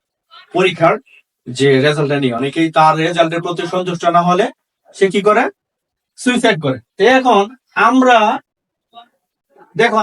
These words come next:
আমি নিজে পাঁচ বছর ধরে, আহ, টিচার করছি, মানে শিক্ষকতা করছি, টিচিং দিচ্ছি। আমার কিন্তু একটা মোটামুটি ছোট্ট একটা এক্সপিরিয়েন্স আছে। আমি জানি কোনটার পিছে কত নাম্বার দেওয়া যাবে,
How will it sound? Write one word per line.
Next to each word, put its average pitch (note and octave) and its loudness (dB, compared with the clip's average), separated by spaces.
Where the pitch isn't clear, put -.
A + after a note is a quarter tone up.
আমি G#3+ 0
নিজে G#3 0
পাঁচ G#3 2
বছর G3 -2
ধরে, G3 4
আহ, B2 -2
টিচার F3 0
করছি, D#3 -4
মানে D3+ -4
শিক্ষকতা E3+ 0
করছি, B2 -8
টিচিং D3+ -6
দিচ্ছি। A#2+ -6
আমার G#3+ 2
কিন্তু G3 2
একটা G3+ 0
মোটামুটি G#3 0
ছোট্ট C4+ -6
একটা E3 -6
এক্সপিরিয়েন্স D#3 -2
আছে। G#2+ -12
আমি C3+ -4
জানি F#3+ 0
কোনটার G3 2
পিছে F#3 0
কত F#3+ 0
নাম্বার E3+ -2
দেওয়া E3+ 0
যাবে, E3+ 2